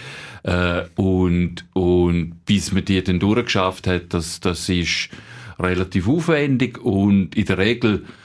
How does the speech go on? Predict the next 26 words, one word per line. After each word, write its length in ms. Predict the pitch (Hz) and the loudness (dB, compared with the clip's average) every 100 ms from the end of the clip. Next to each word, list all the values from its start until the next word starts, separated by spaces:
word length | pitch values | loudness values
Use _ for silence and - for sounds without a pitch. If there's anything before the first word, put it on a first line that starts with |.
| - - - | -20 -20 -18
äh, 140 | - - - | -14 -14 -2
tut 180 | 113 104 | 0 2
man 140 | 95 | 0
abchecken, 720 | 92 101 - 98 92 - 98 | 0 -2 -2 -2 -2 -2 -6
zuerst, 480 | - 98 92 90 - | -2 0 2 0 -2
welche 200 | 95 90 | 0 0
Geschäfte 380 | 87 92 85 - | -2 -2 -2 -4
sind 180 | 90 78 | -4 0
völlig 280 | 92 87 98 | 0 0 0
unbestritten. 720 | 170 208 - 185 185 - 196 - _ - - _ _ - | -2 -2 -2 -4 -2 -2 -4 -4 _ -20 -20 _ _ -4
Da 200 | 98 92 | 0 0
ist 220 | 107 85 | 0 0
man 100 | 87 - | -2 0
dann 140 | 87 | 2
sehr 240 | 90 87 82 | 2 2 0
rasch 340 | 104 - - | -2 -2 0
durch, 520 | 151 160 160 - - | 2 4 4 0 -4
aber 600 | - 101 - 101 95 90 87 | -4 -2 -2 0 2 0 0
wenn 380 | 95 92 92 | 2 2 0
dann 600 | 78 87 87 87 85 82 85 | 0 0 2 2 0 -2 -2
zum 220 | 95 87 | 0 0
Beispiel 420 | 87 - - 82 | 0 -4 -4 -4
zwanzig 560 | - 90 92 98 - - | 0 0 2 -2 -2 -4
bestritten 580 | 92 - 117 156 - | -4 0 -2 -2 -4
sind 460 | 135 151 92 73 73 | 0 2 2 0 -2
oder 560 | 80 78 80 78 82 | -2 -2 -2 -2 -4